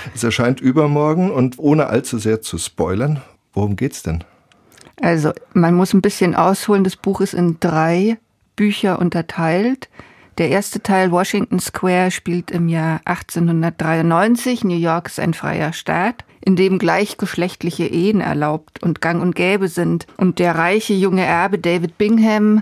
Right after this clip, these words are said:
Speaker 2: wird von seinem Großvater aufgefordert zu heiraten, wird auch schon in eine Art Vernunftehe eingespurt und lernt dann aber einen jungen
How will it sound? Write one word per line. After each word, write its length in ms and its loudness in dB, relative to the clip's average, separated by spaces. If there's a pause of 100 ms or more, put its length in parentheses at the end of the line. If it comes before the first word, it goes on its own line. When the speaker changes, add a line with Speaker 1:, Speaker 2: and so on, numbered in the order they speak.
Speaker 2:
wird 160 0
von 160 2
seinem 220 0
Großvater 840 -2
aufgefordert 960 -6
zu 220 -4
heiraten, 880 0
wird 220 -6
auch 120 -4
schon 240 -6
in 120 -4
eine 340 -2
Art 320 -6
Vernunftehe 840 0
eingespurt 880 -2
und 160 -4
lernt 320 -2
dann 160 -4
aber 300 -4
einen 340 -2
jungen 500 0